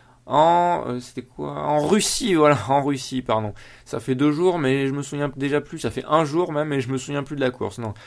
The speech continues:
Ce qu'il ne fallait pas manquer en Russie, c'est dire si le Grand Prix était marquant. On y reviendra. Et évidemment, le Grand Prix d'Espagne, hein, dans deux semaines, hein, n'hésitez pas, hein, le retour de la F un en Europe, dans le bastion de, de la F un.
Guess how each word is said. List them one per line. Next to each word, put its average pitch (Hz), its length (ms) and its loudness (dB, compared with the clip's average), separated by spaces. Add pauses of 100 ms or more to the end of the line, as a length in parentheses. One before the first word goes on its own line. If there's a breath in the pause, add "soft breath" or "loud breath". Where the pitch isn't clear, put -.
(180 loud breath)
Ce - 100 -8
qu'il 151 160 -4
ne 151 80 -2
fallait 143 240 0
pas 160 160 0
manquer 147 280 -2
en 151 120 2
Russie, 127 300 -2
c'est 135 120 -4
dire 123 200 -6
si 127 120 -12
le 113 180 0
Grand 113 200 -2
Prix 160 280 -6 (300 soft breath)
était 131 280 -2
marquant. 143 580 0 (100)
On 143 160 -2
y 170 60 0
reviendra. 131 480 0 (340 loud breath)
Et 113 80 2
évidemment, 120 380 2
le 135 160 6
Grand 123 260 0
Prix 131 220 -4
d'Espagne, 180 520 4
hein, 156 140 2
dans 131 140 2
deux 135 160 0
semaines, 175 280 -4
hein, 143 80 0
n'hésitez 135 380 -2
pas, 170 220 0
hein, 123 400 0
le 110 260 -2
retour 139 380 -2
de 135 80 4
la 123 200 4
F 131 120 -6
un 135 60 2
en 127 100 4
Europe, 120 440 2 (420)
dans 113 100 -4
le 117 100 2
bastion 127 520 -2
de, 104 340 0
de 104 120 -4
la 110 160 -2
F 110 140 -8
un. 175 120 -4